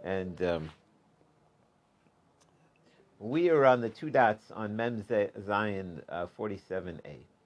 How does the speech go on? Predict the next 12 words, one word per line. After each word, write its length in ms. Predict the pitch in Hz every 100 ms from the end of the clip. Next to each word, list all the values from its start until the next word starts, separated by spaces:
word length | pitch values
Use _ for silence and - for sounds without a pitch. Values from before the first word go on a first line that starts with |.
| _ - _
Tanahasim, 440 | 190 202 143 - - _ _ _ -
we 100 | 165
looked 180 | 175 156
over 200 | 120 95
there. 200 | 82 -
Konim 300 | - 160 165
Peiros 340 | 147 143 151 156 -
Elu 540 | 135 156 156 147 143
Olai. 300 | 117 92 69 - _ _ _ _
A 140 | - 139
person 480 | - 139 139 127 127
says, 560 | 147 147 143 123 139 127